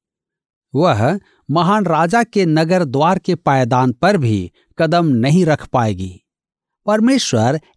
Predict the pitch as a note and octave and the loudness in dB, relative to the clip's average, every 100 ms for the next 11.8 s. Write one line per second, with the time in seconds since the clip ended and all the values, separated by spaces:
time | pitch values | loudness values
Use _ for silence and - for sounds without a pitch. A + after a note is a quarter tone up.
0 | - A#3 B3+ - E3+ D#3 C3+ F#3 - - | -2 0 0 -2 -2 0 0 -2 -2 -4
1 | C3+ B2+ - C#3 D#3 C#3+ B2 A2 G2+ G2+ | -2 -2 -4 0 0 0 0 0 -2 -4
2 | - F2+ - _ _ _ _ G#2 G2 C#3+ | -8 -16 -16 _ _ _ _ -10 -2 0
3 | D3 C3 G#2+ F#2 F2 _ _ _ _ _ | 2 0 0 -4 -12 _ _ _ _ _
4 | _ _ - C3 G3 - G#3 - F#3+ G3 | _ _ -6 -2 -2 0 -2 0 -2 -2
5 | - C3 C3 F#3+ - D#3 - - G#3+ F#3+ | -2 0 2 0 0 -4 -2 -2 0 0
6 | A#2+ F#2+ G2 D3+ - _ - - G#3 A3 | -2 -2 -2 -6 -12 _ -16 -6 -2 0
7 | A3 - C#3 C3 - D#3+ G2+ F2+ _ _ | 0 0 -2 -4 -2 -2 -2 -8 _ _
8 | _ _ - F3 G3+ D#3+ A#2+ G#2+ C3+ D#3+ | _ _ -4 0 0 -2 -2 0 0 -2
9 | - - - E3+ G#3+ B3 G#3+ G3 E3+ F#3 | -10 -20 -4 0 0 0 -2 -2 0 0
10 | E3 C3+ C#3+ F3 G3+ - F3 D3 D3 C3+ | 2 2 2 2 0 0 -2 0 0 0
11 | A#2 A2+ F3 F3 F3 E3+ F#3+ A#3 | 0 2 2 2 0 2 0 -4